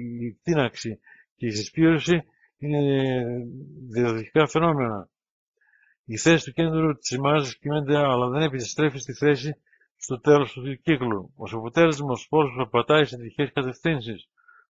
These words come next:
Το εύρος των βημάτων αυτών των παρυπάτων είναι μεταβλητό, random walk, καθώς ο σπόρος μπορεί να παραμείνει στην ίδια θέση για πολλ-, πολλούς κύκλους πριν βιώσει ένα μεγάλο βήμα, αλλά με ένα καλά, ένα καθορισμένο μέσο όρο.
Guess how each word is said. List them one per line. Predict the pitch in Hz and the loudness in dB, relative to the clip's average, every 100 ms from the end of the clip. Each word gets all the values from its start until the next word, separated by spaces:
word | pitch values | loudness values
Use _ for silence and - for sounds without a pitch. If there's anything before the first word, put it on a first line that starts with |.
| - | -2
Το | 143 | 4
εύρος | 160 160 - | 6 6 2
των | 131 | -4
βημάτων | 120 143 156 143 | -2 0 0 0
αυτών | 120 139 | -6 -4
των | 147 | 0
παρυπάτων | 127 120 147 151 151 | 0 2 2 2 -2
είναι | 156 | -4
μεταβλητό, | 147 135 110 107 101 143 156 - _ - - _ - 117 107 131 - - | -2 -2 -2 -4 0 2 2 -2 _ -20 -20 _ -20 -14 -10 -10 -10 -4
random | 123 139 139 123 | 4 6 6 0
walk, | 110 98 117 139 139 - _ _ _ _ _ _ _ - | -2 -2 2 2 0 -14 _ _ _ _ _ _ _ 0
καθώς | 123 127 139 | 2 2 0
ο | 131 | -4
σπόρος | - 151 160 160 123 _ _ _ | -2 4 6 6 2 _ _ _
μπορεί | 113 117 147 | -12 -2 0
να | 156 | 2
παραμείνει | 139 127 151 | 2 2 0
στην | 135 151 | -2 -4
ίδια | 139 | -4
θέση | 110 147 131 | 0 0 0
για | 139 127 | -4 -4
πολλ-, | 131 147 131 | -2 -4 -2
πολλούς | 143 156 135 - | -2 -2 -2 -4
κύκλους | 147 - 151 - | -6 -4 -8 -4
πριν | 156 139 | -4 -2
βιώσει | 127 147 131 147 | 0 0 0 -2
ένα | 139 | -2
μεγάλο | 131 147 139 | 2 2 2
βήμα, | 120 147 151 147 | 2 -2 0 0
αλλά | 131 131 | 0 0
με | 151 | 0
ένα | 151 | 0
καλά, | 131 135 139 151 139 | 2 2 4 2 0
ένα | 131 127 | -6 -8
καθορισμένο | - 113 117 117 127 151 143 - - - | -6 -6 -4 -4 -2 -2 -4 -10 -20 -16
μέσο | - 143 143 151 | -2 -2 0 -2
όρο. | 147 147 120 92 | 4 4 4 2